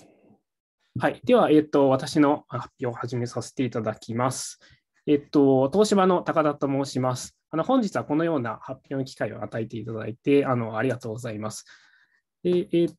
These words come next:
と、この研究は、えーっと、統計数理研究所の藤沢先生との、まあ、共同研究になっていまして、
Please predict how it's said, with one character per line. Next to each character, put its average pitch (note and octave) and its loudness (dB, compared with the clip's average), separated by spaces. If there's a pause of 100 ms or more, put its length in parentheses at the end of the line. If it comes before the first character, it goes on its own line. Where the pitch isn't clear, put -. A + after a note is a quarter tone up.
(100)
と、 D#3+ 4
こ G#3 -2
の C#4 4
研 C4 2
究 A#3+ -2
は、 G#3+ 2
え D3+ -2
ー C#3+ 0
っ - -20 (140)
と、 A#2 -6 (840)
統 A#3+ 2
計 C4 0
数 D4 2
理 D3+ 2
研 C#3 2
究 C3+ 2
所 B2+ 0
の D#3 0
藤 D3 -6
沢 E3 2
先 D#3 -6 (140)
生 D3+ -4
と F#3 -6
の、 F3 -2
ま B2 -4
あ、 A#2 -10
共 D3+ 0
同 D3 -2
研 C#3 -6
究 - -18
に A2 -14
な A2 -14
っ - -20
て - -12
い A#2 -8
ま A#2 -10
し - -16
て、 D#3 2